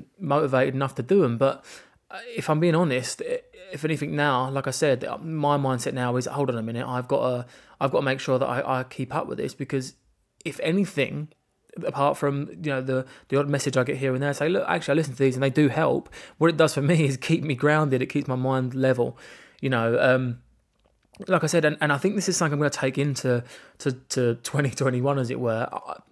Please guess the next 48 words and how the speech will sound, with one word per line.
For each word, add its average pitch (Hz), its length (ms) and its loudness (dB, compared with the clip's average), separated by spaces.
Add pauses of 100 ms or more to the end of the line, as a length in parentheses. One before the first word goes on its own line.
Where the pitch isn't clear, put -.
I - 100 -4
almost 190 260 2
often 190 320 2
find 175 280 2
it 143 40 0
a - 20 0
bit 147 160 -4
difficult 139 380 -6
to 135 40 -10
sit 143 220 -4
here 127 140 -4
and 120 100 -4
plan 127 400 -2
your 117 240 -2 (300)
goals 123 360 2
and 120 140 -2
targets 127 380 4
for 120 100 0
a 120 60 2
year, 139 240 6
but 127 120 -4
that's 147 160 2
something 143 280 0
I've 139 100 2
actually 143 300 0
taken 135 280 0
my 127 100 2
time 131 280 -2
out 135 160 -4
to 131 100 -6
sit - 220 -2
down 127 160 0
and 127 140 -4
do 139 180 4
this 127 240 -4
year. 131 220 -2 (340)
Um, 123 360 2 (800)
and 143 200 2
I've, 143 260 4
I've 131 140 2
made 151 320 2
sure 151 240 2
that 143 160 2
they're 131 140 0
both, 131 440 0 (380)
um, 117 380 0 (760)
striving 160 580 6
for, 131 400 4